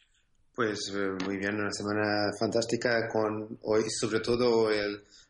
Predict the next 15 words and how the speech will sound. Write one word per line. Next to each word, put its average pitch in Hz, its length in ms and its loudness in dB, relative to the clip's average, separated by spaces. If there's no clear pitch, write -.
el 113 140 0
empezar 113 520 2
de, 107 240 2
de 104 100 -2
Euroliga 107 580 0
con 101 160 -2
una 92 160 -2
tarde 98 320 0
fantástica 95 640 -2
y 87 120 -4
que 87 340 -4
ya 90 220 0
hablaremos 87 440 -2
de 87 120 -6
eso. 82 260 -10